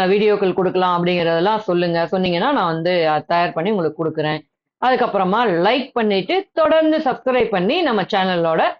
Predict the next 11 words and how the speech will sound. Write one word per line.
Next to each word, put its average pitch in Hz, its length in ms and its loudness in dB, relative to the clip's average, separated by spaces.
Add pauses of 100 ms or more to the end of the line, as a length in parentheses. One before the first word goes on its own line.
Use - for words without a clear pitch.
(300)
இணைந்தே 285 600 2
இருங்கள். 214 480 0 (120)
நம்ம 202 280 0
வந்து 208 220 2
இணையத்துல 247 500 0
கத்துக்கிட்டு 254 400 0
இருக்கோம். 311 320 0 (380)
எப்படி 214 440 0
கற்போம்? 262 460 0 (340)
இணையத்தில் 254 600 0
கற்போம், 262 440 0